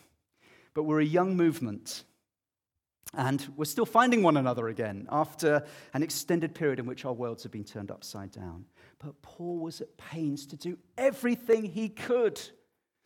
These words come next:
to instill in these believers, and not just the leaders, to instill in them a sense of we're in this together, to, to strengthen bonds of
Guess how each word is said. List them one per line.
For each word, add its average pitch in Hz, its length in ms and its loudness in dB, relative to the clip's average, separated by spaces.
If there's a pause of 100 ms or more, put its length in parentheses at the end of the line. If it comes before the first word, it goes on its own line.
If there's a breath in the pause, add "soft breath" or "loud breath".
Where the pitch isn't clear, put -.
(240 soft breath)
to - 200 -14
instill - 1040 -4
in 196 120 -2
these 202 240 -4
believers, 170 840 0 (180 loud breath)
and 185 240 4
not 269 220 8
just - 260 0
the 226 80 2
leaders, 175 720 0 (1080)
to 170 140 -12
instill 196 600 -6
in 156 180 -2
them 127 160 -4
a 131 40 -8
sense - 440 -10
of 135 100 -10
we're 135 160 -2
in 143 160 -4
this 131 240 -8
together, 107 540 -8 (1000 soft breath)
to, 160 220 -6 (1120)
to 147 100 -14 (580)
strengthen - 960 -6
bonds 151 580 -2
of 123 260 -8